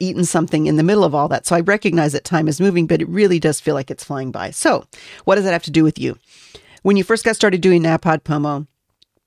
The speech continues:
it probably felt like a heavy lift 'cause it's not something you've done before. You're really kind of having to stop the presses in order to do it. And it's like all of these steps, kind of like me trying to figure all this out, right? It's a lot of these steps. And then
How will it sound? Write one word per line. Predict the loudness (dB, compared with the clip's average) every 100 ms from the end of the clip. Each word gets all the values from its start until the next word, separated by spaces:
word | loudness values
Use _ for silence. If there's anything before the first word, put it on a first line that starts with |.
| -12
it | -2
probably | 0 2 2
felt | 2 0
like | 0
a | 0
heavy | 2 4
lift | 4 0 -2
'cause | -4
it's | -4 -4
not | 0 0 0 -2
something | -4 0 2
you've | 2
done | 2 0
before. | -2 -4 -4 -4
You're | -4
really | -2 0 0
kind | 0 0
of |
having | 0 0
to | -4
stop | -2 -2
the | -2
presses | -2 -2 -2 -2 -4 -4
in | -4
order | -2 -4
to | -6 -4 -2 -2 _ -20 -20 -10 0
do | 2 4
it. | 2 0 -8 _ _ _ _
And | 0 2 2 0 2
it's | 0 2 0
like | 0 2
all | 4
of | 4
these | 2 0
steps, | 2 -2 -2 -8
kind | -6 -2
of |
like | -2 0
me | 0 2 2
trying | 2 -2
to |
figure | 2 2 4
all | 4 2
this | 2 2
out, | 0
right? | 0
It's | 0 2
a |
lot | 2 2
of | 2
these | 0
steps. | 0 2 2 2
And | -4
then | -4